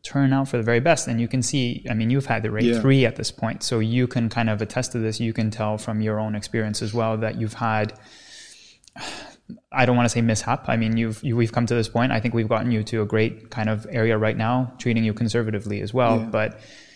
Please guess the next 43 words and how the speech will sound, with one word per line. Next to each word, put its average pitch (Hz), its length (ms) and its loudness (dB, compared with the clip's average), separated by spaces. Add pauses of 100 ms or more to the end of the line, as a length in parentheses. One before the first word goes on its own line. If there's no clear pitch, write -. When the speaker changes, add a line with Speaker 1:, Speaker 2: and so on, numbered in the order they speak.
(140)
Speaker 1:
you 107 100 -2
know, 104 120 -2
there's 107 200 2
always 117 220 4
gonna 110 160 0
be 107 120 0
ups 101 180 -4
and 104 120 0
downs 104 320 0
with 104 140 -2
everything 107 460 -2
when 104 140 -6
it 107 80 -12
comes 107 240 -4
to 107 220 -6
kind 107 180 -8
of 104 80 -6
the 98 60 -6
human 98 240 -4
body. 101 280 -6 (340)
Speaker 2:
Yeah, 143 180 0
I 120 40 2
mean, 120 460 4
now 127 140 4
that 139 100 0
you've 117 160 -2
touched 139 240 -6
on 110 80 0
this, 104 200 -4
I 104 40 -6
mean, 110 160 0
I'm 131 380 -2
actually 120 640 0
not, 117 500 0 (540)
I 151 100 4
would 139 120 4
have 127 100 -4
preferred 120 220 -2
not 120 100 0
to 113 80 -6
do 110 60 -2
the 104 80 -2
surgeries. 95 600 -6